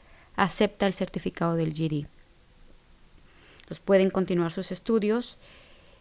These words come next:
Eh, otro beneficio, quizás también, eh, hay becas que son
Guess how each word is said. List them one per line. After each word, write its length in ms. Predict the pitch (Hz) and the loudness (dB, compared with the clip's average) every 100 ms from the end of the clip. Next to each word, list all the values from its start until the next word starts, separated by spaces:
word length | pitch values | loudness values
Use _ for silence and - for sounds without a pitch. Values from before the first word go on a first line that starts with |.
| - | -8
Eh, 240 | - 202 196 | -2 0 4
otro 260 | 220 233 | 4 2
beneficio, 760 | 220 247 254 262 254 262 254 262 - | 2 2 4 2 2 2 2 0 -2
quizás 360 | 233 226 247 - | -4 -2 -4 -2
también, 540 | 269 240 233 233 - - - - - - - - - | 0 0 0 0 -2 -8 -20 -20 -20 -20 -20 -20 -10
eh, 220 | - 202 196 | -4 2 6
hay 160 | 214 | 6
becas 760 | 190 247 269 208 190 185 - - - - - | 10 8 8 4 4 2 -10 -14 -20 -20 -8
que 100 | - | -6
son 500 | 190 - 202 208 - | -2 4 4 4 0